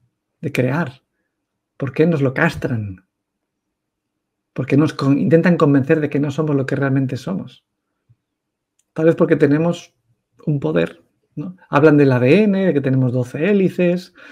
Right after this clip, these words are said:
y que se está transformando el A D N y que se están despertando las capacidades y que por eso vienen niños índigo. Yo soy un índigo,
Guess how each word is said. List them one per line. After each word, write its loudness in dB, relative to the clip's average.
y 4
que 2
se -10
está -6
transformando -4
el -4
A -4
D -2
N -2
y -14
que -2
se 0
están -4
despertando -4
las -6
capacidades -2
y 0
que -4
por -4
eso -2
vienen 0
niños -2
índigo. 0
Yo -4
soy -4
un -2
índigo, 0